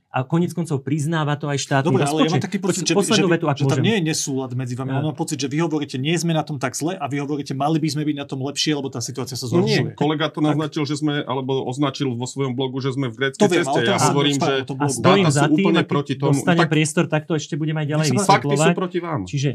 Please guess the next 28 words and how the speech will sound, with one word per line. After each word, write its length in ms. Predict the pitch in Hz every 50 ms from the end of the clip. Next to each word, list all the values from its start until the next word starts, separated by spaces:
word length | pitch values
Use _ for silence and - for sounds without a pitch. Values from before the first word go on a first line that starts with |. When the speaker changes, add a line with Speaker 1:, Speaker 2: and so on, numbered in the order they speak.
| 131 _
Speaker 1:
ešte 280 | - 135 131 - - 151
raz. 180 | 127 107 92 - - _ _ _ _ _
V 140 | - - 131
roku 240 | 160 196 196 - 175
dvetisícdvadsaťjeden, 1120 | 139 143 156 151 175 175 - 160 135 127 135 139 139 - 120 101 98 98 101 98 92 117 139 165
čo 160 | 165 - -
nie 160 | 101 104 117
je 60 | 110 -
tak 160 | 92 80 -
dávno, 320 | 87 90 92 87 123 135
to 80 | 135 -
je 80 | 82 80
v 60 | 90
lani, 300 | 90 95 101 107 131 160 170 - _ _ _
sme 240 | _ - - - 127 135
dali 300 | 135 151 143 139 139 123
asi 320 | 123 120 - - 107 -
šesťsto 560 | - - 139 135 - - - 120 107 98 -
osemnásť 480 | 110 - - 135 123 123 120 113 98 90
miliónov 480 | 110 120 117 113 110 107 104 110 101
na 80 | 98 104
dlhovú 320 | 101 110 107 107 113 104
službu. 320 | - - 107 98 95 95 92
To 80 | 135
znamená 320 | 123 135 139 131 127 120 120
splátky 560 | - - - 131 131 131 135 135 - 135 113
úverov. 400 | 113 117 110 110 110 107 95 98
Speaker 2:
Áno. 220 | 131 117 113 104